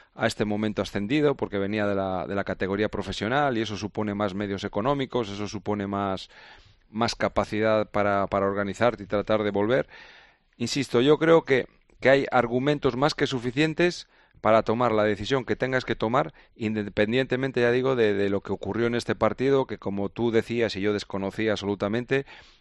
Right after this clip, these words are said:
también tiene mucho que ver con, con una situación física o con una situación médica de varios jugadores. O sea, yo, eh, eh, evidentemente, viendo el partido y ahora con lo que dices,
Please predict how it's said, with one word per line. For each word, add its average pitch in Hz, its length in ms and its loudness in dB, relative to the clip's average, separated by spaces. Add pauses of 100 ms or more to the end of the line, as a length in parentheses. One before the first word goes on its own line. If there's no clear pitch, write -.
(140)
también 107 280 0
tiene 113 240 0
mucho 110 280 -2
que 110 120 0
ver 120 220 2
con, 104 440 -2 (440)
con 107 160 -2
una 117 160 2
situación 113 560 -2
física 131 480 0
o 120 80 2
con 107 100 -2
una 110 100 0
situación 107 420 -2
médica 113 360 0
de 101 60 0
varios 107 240 0
jugadores. 98 460 -4 (260)
O - 20 -20
sea, 110 160 2
yo, 135 320 4
eh, 98 300 -14
eh, 107 180 -4
evidentemente, 131 680 0
viendo 131 220 0
el 120 80 0
partido 127 500 2
y 110 80 2
ahora 120 160 4
con 120 140 0
lo 117 80 2
que 110 100 0
dices, 123 380 0